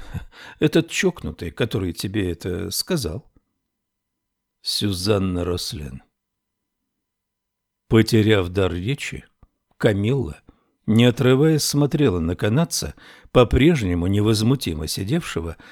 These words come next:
на ступеньке со шлемом в руке. «Лоуренс, это правда?» «Правда. В тот вечер, когда ты чинила что-то в туалете, она сказала, что это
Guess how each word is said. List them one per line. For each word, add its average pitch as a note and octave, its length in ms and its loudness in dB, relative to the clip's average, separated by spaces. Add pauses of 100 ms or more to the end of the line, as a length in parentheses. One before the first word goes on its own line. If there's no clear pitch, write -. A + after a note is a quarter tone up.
(140)
на G3+ 140 4
ступеньке B2 720 0 (160)
со - 240 2
шлемом C3+ 580 0
в A2+ 80 -6
руке. G#2 420 -4 (1500)
«Лоуренс, F2+ 880 -2 (440)
это G#2+ 260 -4
правда?» F#3 500 -4 (1300)
«Правда. E2+ 600 0 (580)
В - 120 -10
тот A#2 240 2
вечер, A#2 420 0
когда F#2 500 -2 (240)
ты - 140 2
чинила A2+ 480 0
что-то - 440 -6
в - 100 -12
туалете, A2 600 -4 (640)
она D#3 280 4
сказала, F2+ 680 0 (520)
что - 280 2
это C3+ 280 2